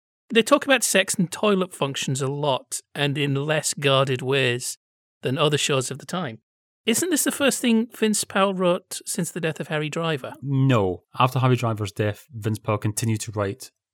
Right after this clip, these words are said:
Speaker 2: Love Thy Neighbor solo.
Speaker 1: Is it his first new project?
Speaker 2: I think you might be right there.
Speaker 1: Right, and yeah, I knew there was something connected, so I'm just wondering if there's an attempt to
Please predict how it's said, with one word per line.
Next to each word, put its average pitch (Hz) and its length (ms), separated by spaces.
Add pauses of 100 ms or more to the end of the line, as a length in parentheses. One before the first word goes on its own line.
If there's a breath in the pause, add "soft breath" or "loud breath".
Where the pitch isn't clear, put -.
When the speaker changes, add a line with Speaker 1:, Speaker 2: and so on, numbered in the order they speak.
Speaker 2:
Love 104 140
Thy 98 100
Neighbor 95 380 (120)
solo. 87 380 (480)
Speaker 1:
Is 170 160
it - 100
his 180 160
first 175 300
new 156 280
project? - 920 (420)
Speaker 2:
I - 120
think - 440
you 107 80
might 101 140
be 101 60
right 98 240
there. 90 140 (680)
Speaker 1:
Right, 143 320
and 165 140
yeah, 226 140
I 202 40
knew 254 160
there 349 80
was 269 120
something 247 360
connected, 180 460
so - 180
I'm 226 60
just 285 240
wondering 220 380
if 180 140
there's 160 220
an 160 80
attempt 175 480
to 156 480